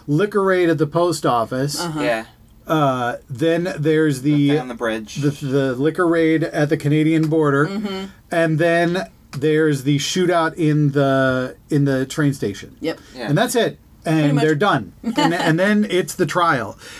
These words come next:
Speaker 1: And obviously there had to be a lot more to it than that. I mean, by all,
Speaker 2: Oh,
Speaker 1: by all
Speaker 2: goodness, yeah.
Speaker 1: appearances, Oscar and, um, and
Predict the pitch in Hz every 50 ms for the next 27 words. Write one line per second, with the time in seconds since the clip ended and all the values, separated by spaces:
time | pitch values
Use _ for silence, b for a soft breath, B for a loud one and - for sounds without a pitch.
0 | B B B 160 165 170 165 175 170 165 156 175 151 - - 160 139 131 139 135
1 | 139 160 170 170 147 147 135 139 135 131 139 135 135 131 147 131 123 117 - -
2 | 147 139 127 110 139 123 123 147 180 180 143 127 - 143 156 160 151 135 139 147
3 | 156 160 190 233 233 185 151 147 147 - - - - 151 160 185 - - 240 220
4 | 151 147 131 - 202 254 311 320 277 - - - 107 95 - 110 110 107 - -
5 | B B B B B B - 165 165 185 208 196 190 - - 190 185 180 175 156
6 | - 170 156 147 143 143 139 139 135 135 131 135 135 127 123 120 113 107 107 104
7 | 101 - - - - - - - 151 139 127 117 113 110